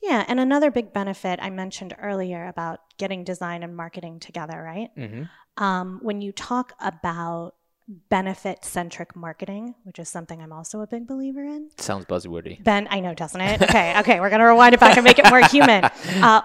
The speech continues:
Speaker 1: <laughs> what are you gonna do for me?
Speaker 2: <laughs> Right,
Speaker 1: <laughs> Right?
Speaker 2: right,
Speaker 1: There
Speaker 2: right,
Speaker 1: you go.
Speaker 2: right.
Speaker 1: Uh, so when you think about the marketing for M P three players back in the day,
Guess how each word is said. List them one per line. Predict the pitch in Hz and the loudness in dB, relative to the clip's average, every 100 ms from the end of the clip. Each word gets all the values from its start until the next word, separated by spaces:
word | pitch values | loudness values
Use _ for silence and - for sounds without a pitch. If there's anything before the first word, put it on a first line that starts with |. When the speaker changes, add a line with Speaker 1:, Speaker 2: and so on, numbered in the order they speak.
| - | 4
Speaker 1:
<laughs> | 277 285 | 4 6
what | 240 | 4
are | 277 | 6
you | 269 | 6
gonna | 269 | 4
do | 226 254 | 6 4
for | 247 | 2
me? | 220 185 165 - | -2 -2 -4 4
Speaker 2:
<laughs> | |
Right, | |
Speaker 1:
<laughs> | - 339 349 | 10 10 10
Right? | |
Speaker 2:
right, | 277 269 - - | 10 10 8 10
Speaker 1:
There | 294 | 10
Speaker 2:
right, | 277 | 10
Speaker 1:
you | |
go. | 226 | 6
Speaker 2:
right. | 190 208 - 254 - | 4 0 -10 -12 -4
Speaker 1:
Uh, | - 226 202 208 - | 2 4 2 -2 -8
so | - 262 | -2 0
when | 262 | 2
you | 247 | 2
think | 247 269 | 2 0
about | 269 214 185 196 - | -2 0 2 2 -2
the | 214 202 190 | -8 -6 -8
marketing | - 190 185 196 175 175 | -6 -8 -6 -6 -8 -10
for | 170 175 170 | -10 -6 -6
M | - 190 | -8 -12
P | 190 | -12
three | 180 175 | -10 -10
players | 202 214 220 233 220 | -8 -8 -8 -8 -4
back | 240 233 | -4 -2
in | 262 | -4
the | |
day, | 254 254 269 302 | -2 -2 -2 -4